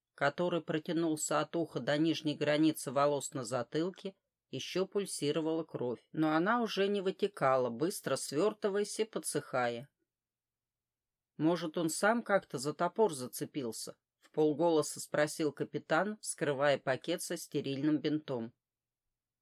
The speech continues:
«Не пытайтесь себя успокоить», — ответил Виктор, опуская сочный тампон в пакет. Он никак не мог удариться о топор. Это из области фантастики. «Да что я, пьяный был!» —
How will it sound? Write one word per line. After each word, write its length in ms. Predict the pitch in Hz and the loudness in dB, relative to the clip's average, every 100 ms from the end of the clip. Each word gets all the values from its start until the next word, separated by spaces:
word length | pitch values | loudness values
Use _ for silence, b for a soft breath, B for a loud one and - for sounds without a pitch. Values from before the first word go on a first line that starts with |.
| _ _ - | _ _ -8
«Не 120 | 143 | -6
пытайтесь 600 | 156 - 160 185 196 - | -4 0 2 0 -2 -6
себя 340 | - 135 143 | -4 0 0
успокоить», — 760 | 151 - 151 151 - 127 123 - | 0 -2 -2 -2 -2 -4 -4 -2
ответил 540 | 117 - 135 - 131 | -4 -2 -6 -4 -6
Виктор, 420 | 117 131 - 170 165 | -6 -8 -6 -4 -4
опуская 520 | 156 131 - 139 127 | -4 -8 -2 0 0
сочный 500 | - 143 - 165 151 | 0 -4 -2 -2 -2
тампон 460 | - 110 - 135 | -2 -4 -4 -4
в 80 | 131 | -4
пакет. 540 | - 135 - 120 - _ _ _ _ _ _ _ | -4 -4 -4 -10 -10 _ _ _ _ _ _ _
Он 240 | 160 160 190 | -2 0 0
никак 480 | 214 - 143 120 - | -2 0 0 0 -4
не 100 | 135 | -2
мог 300 | 139 170 - | 0 0 -2
удариться 600 | 156 131 139 139 - 131 | -2 0 -2 -4 -4 -2
о 40 | |
топор. 560 | - 135 - 127 120 - _ _ _ _ | -2 -4 -4 -6 -6 -10 _ _ _ _
Это 360 | - 151 151 202 | -4 -4 -2 -4
из 180 | 175 143 | -4 -2
области 460 | 127 117 127 - | -2 -2 -6 -8
фантастики. 920 | 143 143 135 - 117 - - 107 - 123 _ _ _ _ _ _ _ | -6 -2 -2 -2 -2 -4 -8 -16 -20 -20 _ _ _ _ _ _ _
«Да 180 | 135 165 | -2 -2
что 340 | - - 202 | -2 0 2
я, 200 | 190 143 | 4 2
пьяный 540 | - 147 196 208 202 160 | 0 2 4 4 2 0
был!» — 380 | 131 127 107 | 0 -2 -4